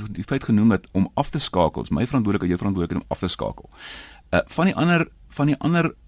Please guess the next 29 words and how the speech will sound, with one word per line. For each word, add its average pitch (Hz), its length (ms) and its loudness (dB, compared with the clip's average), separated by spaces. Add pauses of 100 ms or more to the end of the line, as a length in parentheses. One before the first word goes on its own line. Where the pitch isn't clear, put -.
dinge 98 260 0
wat 131 100 4
ons 127 100 2
kan 98 200 0
doen, 104 200 2
praktiese 139 360 -6
dinge 95 140 2
wat 98 80 4
ons 104 100 4
kan 92 200 2
doen 90 160 4
om, 87 260 4 (280)
om 95 100 2
beheer 95 420 6
terug - 180 -4
te 104 100 -4
kry. 90 300 2 (800)
Baie 107 280 6
s-, - 120 -2
navorsing 104 520 0
kom 101 120 4
die 104 100 6
laaste 92 300 4
tyd 101 220 2
deur, 95 180 4
laaste 92 300 2
twee, 98 180 -2
drie 95 220 2
jaar, 87 240 2